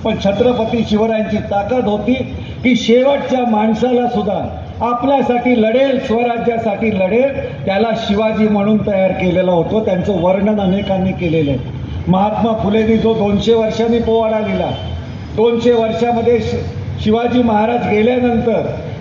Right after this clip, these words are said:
सगळे शाहीर लावण्या, पेशवाईमध्ये लावण्या, छमछम गाणी लिहायला लागले. अनेक शाहीर, होनाजी बाळा असेल की काय ते त्यांचं होतं, अ,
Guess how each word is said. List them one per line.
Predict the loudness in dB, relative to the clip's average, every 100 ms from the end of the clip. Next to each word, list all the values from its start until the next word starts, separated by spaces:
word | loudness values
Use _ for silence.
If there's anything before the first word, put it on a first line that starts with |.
| -2
सगळे | 0 2 4 2
शाहीर | 0 2 2
लावण्या, | 2 2 2 0 0
पेशवाईमध्ये | -2 -2 -2 0 0 0 0 0 0
लावण्या, | 0 0 0 -2 0
छमछम | 0 0 0 0
गाणी | 0 0 0
लिहायला | 0 0 0 0
लागले. | 0 0 -2 -4 -6 -6 -4
अनेक | 0 2 2 0 -4 -2
शाहीर, | 0 0 2
होनाजी | 2 2 0 0
बाळा | 2 2 2
असेल | 0 -2 -4 -4 -8 -12 -12 -12 -6
की | -2 0 0 0 0 -2 -4 -6 -2
काय | 0 2
ते | 0
त्यांचं | 0 0 2
होतं, | 2 2 0 -2 -4 -8 -8 -8 -10 -8 -2
अ, | 0 2 0 0